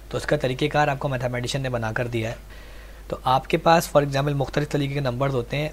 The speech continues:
For example zero से लेकर नाइन तक जो नंबर्स होते हैं वो कहलाते हैं आपके base ten numbers, ज़ीरो से लेके सेवन तक जो numbers होते हैं वो आपके कहलाते हैं base eight numbers,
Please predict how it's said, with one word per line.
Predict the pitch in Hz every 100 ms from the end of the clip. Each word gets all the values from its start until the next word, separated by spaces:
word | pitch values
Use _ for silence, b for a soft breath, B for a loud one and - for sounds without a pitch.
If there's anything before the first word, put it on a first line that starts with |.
| -
For | 135 135
example | 135 139
zero | 131 143
से | 143
लेकर | 143 139
नाइन | 120 123
तक | 139
जो | 139
नंबर्स | 123 127 131
होते | 117 127
हैं |
वो | 131
कहलाते | 127 113 110
हैं | 123
आपके | 113 127
base | 117 123 -
ten | 120 117
numbers, | 113 117 143 - - - - - - 123
ज़ीरो | 120 143
से | 151 165
लेके | 147 143 151
सेवन | - 123 139
तक | 143
जो | 147
numbers | 139 135 139
होते | 131 139
हैं |
वो | 135
आपके | -
कहलाते | 131 120 120
हैं | 131
base | 120 131 135
eight | 131 131 139
numbers, | 139 147 151